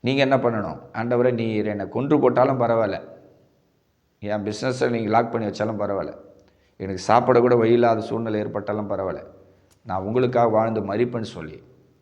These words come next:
நீங்க அப்படியே ஆண்டவர் சமூகத்துல ஜீவ பலியை ஒப்பு கொடுத்துருங்க. கர்த்தர் உங்க ஜெபத்தை கேட்டு உங்க துக்கத்தை மாத்துவார். ஓகேங்களா? ஏசப்பா உங்களை விட்டு விலகவே மாட்டார். நீங்க ஒண்ணும் ஃபீல் பண்ணாதீங்க.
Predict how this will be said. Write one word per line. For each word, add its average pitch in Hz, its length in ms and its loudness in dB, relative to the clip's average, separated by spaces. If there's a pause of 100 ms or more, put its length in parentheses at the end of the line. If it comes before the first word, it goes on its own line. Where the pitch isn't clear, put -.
(160)
நீங்க - 160 -16
அப்படியே 135 340 -2
ஆண்டவர் 131 400 -2
சமூகத்துல 110 420 -4
ஜீவ 123 340 2
பலியை 120 200 0
ஒப்பு 120 320 -2
கொடுத்துருங்க. 92 300 -12 (1500)
கர்த்தர் 113 320 -4
உங்க 107 280 -2
ஜெபத்தை 98 280 -4
கேட்டு 98 260 -8
உங்க 98 160 -8
துக்கத்தை 90 400 -6
மாத்துவார். 92 480 -14 (1300)
ஓகேங்களா? 95 500 -8 (840)
ஏசப்பா 135 340 -2
உங்களை 117 280 2
விட்டு 107 220 -2
விலகவே 120 460 0
மாட்டார். 120 560 -6 (760)
நீங்க 90 160 -12
ஒண்ணும் 143 340 -4
ஃபீல் 139 240 -2
பண்ணாதீங்க. 113 400 -6